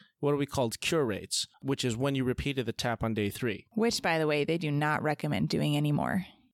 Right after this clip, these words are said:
Speaker 1: But what's interesting is that better antibiotics didn't change mortality.
Speaker 2: And other attempts to change antibiotic frequency and duration both continued to fail, showing any improvements in mortality.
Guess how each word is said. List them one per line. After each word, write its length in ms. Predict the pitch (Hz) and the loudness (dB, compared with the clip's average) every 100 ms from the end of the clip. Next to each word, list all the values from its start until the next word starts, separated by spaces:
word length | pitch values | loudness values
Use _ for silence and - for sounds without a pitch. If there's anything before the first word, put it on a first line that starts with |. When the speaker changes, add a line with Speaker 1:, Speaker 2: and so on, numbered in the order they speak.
| - | -4
Speaker 1:
But 100 | 190 | -2
what's 180 | 208 - | -2 -2
interesting 540 | 208 240 311 - 226 190 | -4 0 -2 -2 -2 -2
is 120 | 165 | -2
that 180 | 160 - - | -2 -4 -2
better 220 | 214 240 | 0 0
antibiotics 920 | 214 208 185 143 143 131 113 - - - 127 | 0 0 0 2 2 0 -2 -6 -10 -8 -2
didn't 360 | 175 226 233 | 0 0 -2
change 360 | - 147 139 131 | -4 -2 -2 -2
mortality. 600 | 147 - 180 160 - - _ - | -4 -2 -2 -4 -6 -18 _ -4
Speaker 2:
And 160 | 220 | -2
other 260 | - 196 233 | 0 0 0
attempts 440 | 247 - 269 285 | 0 0 0 0
to 100 | - | -2
change 540 | 233 220 208 208 202 - | 0 0 2 4 2 0
antibiotic 480 | 185 190 170 147 - | -2 -2 -2 -2 -4
frequency 640 | - 262 247 233 - 233 | -4 -2 0 0 0 0
and 140 | 190 160 | 0 0
duration 720 | 156 185 202 - 202 190 185 | 0 0 0 0 0 0 0
both 300 | 190 214 - | 0 0 0
continued 360 | 214 208 190 170 | 0 0 -2 -4
to 40 | |
fail, 320 | - 175 170 | -4 -2 0
showing 300 | 170 185 165 - | 0 -2 -4 -2
any 280 | 214 208 | 0 0
improvements 480 | 185 - 170 156 151 | 0 -2 -2 -2 -2
in 80 | 147 | -2
mortality. 600 | - - - - - 190 | -2 -2 -2 -4 -6 -8